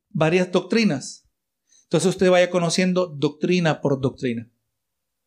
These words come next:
¿verdad? Así como cuando nuestros hermanos que, los hermanos que se bautizaron recientemente, por varias semanas estuvimos yéndonos doctrinas por doctrinas, la doctrina de la Biblia.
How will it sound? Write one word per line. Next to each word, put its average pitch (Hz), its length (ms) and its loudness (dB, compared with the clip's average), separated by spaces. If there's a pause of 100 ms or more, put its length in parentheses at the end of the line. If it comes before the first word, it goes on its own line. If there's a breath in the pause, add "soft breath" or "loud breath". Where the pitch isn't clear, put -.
(120)
¿verdad? 139 240 -4 (200 loud breath)
Así 147 160 0
como 196 280 2
cuando 175 260 2
nuestros 165 260 2
hermanos 170 340 2
que, 180 420 -2
los 160 200 2
hermanos 175 300 2
que 185 80 0
se 165 220 2
bautizaron 156 680 2
recientemente, 170 880 0 (540 soft breath)
por 151 160 2
varias 170 320 4
semanas 185 400 2
estuvimos 175 440 0
yéndonos 180 420 2
doctrinas 160 480 0
por 160 220 -2
doctrinas, 151 500 0
la 147 100 4
doctrina 156 520 2
de 160 80 4
la 151 120 2
Biblia. 151 360 0